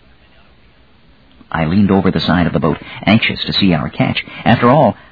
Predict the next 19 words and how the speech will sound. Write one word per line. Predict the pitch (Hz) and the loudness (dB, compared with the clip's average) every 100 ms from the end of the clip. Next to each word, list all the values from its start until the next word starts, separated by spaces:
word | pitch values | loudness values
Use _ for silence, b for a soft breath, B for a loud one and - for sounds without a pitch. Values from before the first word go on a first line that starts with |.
| b b - | b b -6
I | 117 | 2
was | 110 175 131 | 4 6 4
entitled | 90 147 226 127 | 2 2 2 2
to | 104 | 0
two | 151 147 | 0 0
percent. | 101 - 214 151 b b b b _ _ _ _ _ | 2 4 4 2 b b b b _ _ _ _ _
I | 190 | 4
would | 185 120 | 4 6
remind | 113 101 82 78 | 6 6 4 2
Six | 85 - | -2 0
Finger | 87 80 | 0 0
of | 82 | -2
his | - | -2
promise | - 90 69 - | 0 0 0 2
when | 95 | 4
we | 92 | 6
neared | 104 92 | 6 6
the | 76 | 2
shore. | 85 117 69 - | 0 0 0 -6